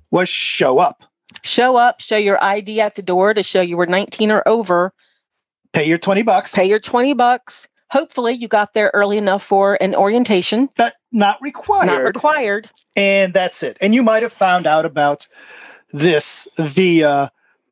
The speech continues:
Speaker 1: Facebook.
Speaker 2: Facebook, Vet Life, Meetup.
Speaker 1: Yeah. All the
Speaker 2: <laughs>
Speaker 1: places
Speaker 2: It was
Speaker 1: we
Speaker 2: out
Speaker 1: did it.
Speaker 2: there.
Speaker 1: Now, that's the opposite of vetting. That is, anybody can join us. The original vetting is in ye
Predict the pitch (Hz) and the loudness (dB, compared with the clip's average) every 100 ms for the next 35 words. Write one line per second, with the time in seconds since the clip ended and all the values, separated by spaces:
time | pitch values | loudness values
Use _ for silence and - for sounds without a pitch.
0 | _ _ - 151 - - 220 - - 202 | _ _ -4 -4 -4 -4 -4 -4 -6 -4
1 | 180 - 254 302 _ _ 190 - - _ | -4 0 0 0 _ _ -2 -2 -4 _
2 | 202 247 302 - 180 196 208 240 294 - | 0 0 -2 -10 -6 -2 0 0 0 -6
3 | - 175 156 - _ _ - - 240 277 | -4 0 0 -2 _ _ -12 -2 2 2
4 | 311 196 196 170 190 180 156 127 156 - | 2 0 -2 -2 -4 -2 -4 -4 -8 -10
5 | - _ _ - 190 214 - - 160 - | -16 _ _ -6 0 0 -2 -2 0 0
6 | - 208 165 202 208 170 - 175 151 135 | -4 -12 -4 0 0 -2 -6 -6 -6 -2
7 | 160 131 107 117 180 175 139 294 339 330 | -2 -2 -4 0 2 2 -2 -2 0 2
8 | 247 214 190 147 127 - - - _ _ | 0 -2 -6 -10 -12 -12 -20 -20 _ _
9 | _ _ _ - - _ - 208 247 285 | _ _ _ -20 -20 _ -8 0 2 2
10 | 240 381 427 285 165 135 - _ 151 147 | 2 0 0 0 0 -2 -10 _ -14 -2
11 | 160 135 131 208 247 _ _ _ _ _ | -2 -2 -6 -10 -10 _ _ _ _ _
12 | _ _ _ 180 165 156 147 - _ _ | _ _ _ 0 2 0 -4 -12 _ _
13 | 202 185 180 170 170 190 | -2 -2 -6 -10 -2 -2